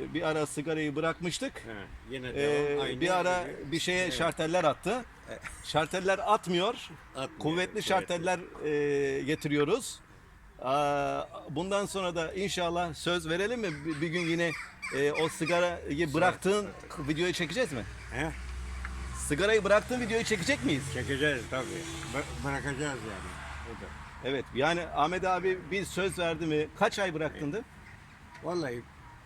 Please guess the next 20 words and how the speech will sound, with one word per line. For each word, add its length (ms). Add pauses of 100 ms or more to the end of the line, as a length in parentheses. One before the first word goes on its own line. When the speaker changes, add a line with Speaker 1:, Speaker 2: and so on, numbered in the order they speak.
(140)
Speaker 2:
çocuk 300
şey 140
etmeyince 540 (260)
bir 160
beş 160
sene 360
bıraktık. 440 (160)
Speaker 1:
Beş 140
sene 200 (100)
Speaker 2:
Burada 60
Speaker 1:
bıraktık. 260
Speaker 2:
aşağı 80 (480)
Speaker 1:
Geçenlerde 600
Speaker 2:
yukarı, 160
geçenlerde 680
aşağı 280
yukarı 360 (100)
dört 240
ay 180
oldu. 420